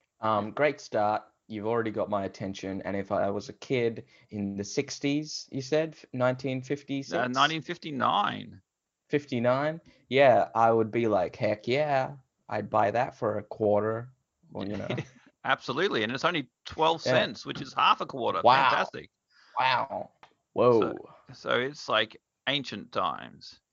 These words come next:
Speaker 1: Yeah,
Speaker 2: Uh,
Speaker 1: that's crazy.
Speaker 2: sorry for everyone who was alive back then. Uh, okay, so we go to page
Speaker 1: Just in
Speaker 2: two.
Speaker 1: general.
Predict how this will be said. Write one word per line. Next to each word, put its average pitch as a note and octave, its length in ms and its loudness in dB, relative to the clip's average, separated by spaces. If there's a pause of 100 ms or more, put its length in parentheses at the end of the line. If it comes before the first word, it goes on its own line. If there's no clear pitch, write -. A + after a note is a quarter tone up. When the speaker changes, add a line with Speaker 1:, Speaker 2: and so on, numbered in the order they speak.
(480)
Speaker 1:
Yeah, A#2+ 280 -2
Speaker 2:
Uh, G#2 280 0 (200)
Speaker 1:
that's B2+ 160 -18
crazy. - 580 -10 (260)
Speaker 2:
sorry D3 320 0
for B2+ 100 -6
everyone A2+ 380 0
who G#2+ 80 -4
was G2 100 -6
alive F#2+ 320 0
back F#2 200 -6
then. G2 140 -14 (680)
Uh, A#2 460 6
okay, B2 580 -2
so - 160 -10
we C3+ 80 -2
go G3 140 2
to F3 80 2
page E3 200 2
Speaker 1:
Just - 140 -6
in A2+ 80 2
Speaker 2:
two. F3+ 80 2
Speaker 1:
general. G#2 500 2